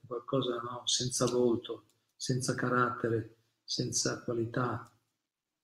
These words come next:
no? Senza qualità. Non c'è, non c'è gioia, la gioia è nelle relazioni, scambi.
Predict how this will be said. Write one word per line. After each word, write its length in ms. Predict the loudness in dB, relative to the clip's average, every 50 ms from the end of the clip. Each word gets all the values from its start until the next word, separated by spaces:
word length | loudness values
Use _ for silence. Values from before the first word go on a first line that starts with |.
| _ _
no? 180 | -14 -14 -14 -14
Senza 380 | -10 -10 -8 -8 -8 -10 -8 -6
qualità. 600 | -4 -2 -2 -2 -4 -4 -6 -8 -8 -10 -12 -16 _ _ _ _ _ _ _ _ _ _ _ _ _ _ -20 -20 -20 -20 _ -20 -20 _ _ _ _ _ _ _ _ _ _
Non 120 | -10 -6 -4
c'è, 320 | -2 2 2 4 2 2 0
non 140 | -2 -2
c'è 180 | 2 2 4 4
gioia, 280 | 4 4 4 4 4 2
la 100 | 0 0
gioia 340 | 2 4 6 6 8 8 6
è 60 | 6
nelle 200 | 4 2 0 2
relazioni, 680 | 2 2 0 0 -2 -2 -2 0 0 0 0 -2 -4 -8
scambi. 440 | -8 -8 -8 -10 -10 -12 -14 _